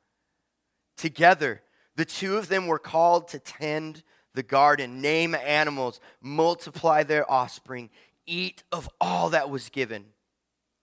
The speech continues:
except that is from one tree.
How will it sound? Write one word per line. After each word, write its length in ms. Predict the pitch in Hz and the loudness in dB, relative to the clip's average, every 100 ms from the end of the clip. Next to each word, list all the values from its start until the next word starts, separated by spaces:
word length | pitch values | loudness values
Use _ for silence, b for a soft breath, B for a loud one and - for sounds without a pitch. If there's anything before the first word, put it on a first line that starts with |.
| - | -16
except 560 | 120 - - - - | -14 -6 0 0 0
that 180 | 175 170 | -4 -4
is 280 | 123 110 - | -4 -10 -16
from 360 | - 110 110 110 | -14 -12 -12 -10
one 240 | 104 101 | -10 -10
tree. 460 | - - 120 104 | -18 -14 -14 -14